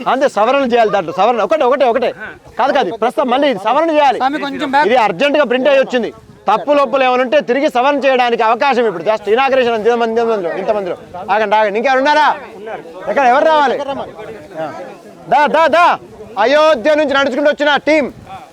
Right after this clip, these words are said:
Speaker 1: మిగతా ఎవరు రాకండి. ఇట్రా సీనయ్య. అరే రా అబ్బా, తొందర రా.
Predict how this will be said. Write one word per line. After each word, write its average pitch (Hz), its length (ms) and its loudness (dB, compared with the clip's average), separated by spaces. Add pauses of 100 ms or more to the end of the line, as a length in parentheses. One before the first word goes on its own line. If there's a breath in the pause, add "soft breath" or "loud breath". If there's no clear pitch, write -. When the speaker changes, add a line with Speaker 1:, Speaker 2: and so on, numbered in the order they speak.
(100)
Speaker 1:
మిగతా 285 280 0
ఎవరు 294 160 2
రాకండి. 285 340 0
ఇట్రా 269 300 0 (120)
సీనయ్య. 285 400 0 (400)
అరే 254 140 2
రా 196 120 2
అబ్బా, 240 200 2
తొందర 226 280 -2
రా. 160 140 -4